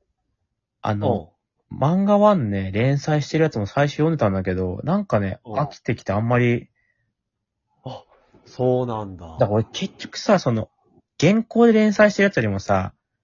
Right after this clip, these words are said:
Speaker 2: うん。
Speaker 1: 過去の名作の方がやっぱシンプルに面白いやつが多いんだよ。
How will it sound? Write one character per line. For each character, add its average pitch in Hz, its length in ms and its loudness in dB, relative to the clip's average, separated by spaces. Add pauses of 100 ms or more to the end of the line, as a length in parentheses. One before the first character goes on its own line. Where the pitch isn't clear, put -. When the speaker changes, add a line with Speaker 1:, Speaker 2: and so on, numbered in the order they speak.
(160)
Speaker 2:
う 101 140 -8
ん。 92 40 -8
Speaker 1:
過 202 140 -6
去 233 160 4
の 117 120 4
名 101 160 2
作 107 240 0
の 104 80 0
方 92 40 -4
が 90 60 -4
や 95 60 -6
っ - 20 -20
ぱ - 80 -16
シ - 180 -4
ン 226 60 2
プ 165 80 -4
ル 117 60 -2
に 107 80 0
面 170 100 2
白 226 160 0
い - 20 4
や 160 60 2
つ - 80 -6
が 98 80 2
多 143 100 4
い 143 80 2
ん 101 80 -2
だ 92 80 -4
よ。 92 200 -10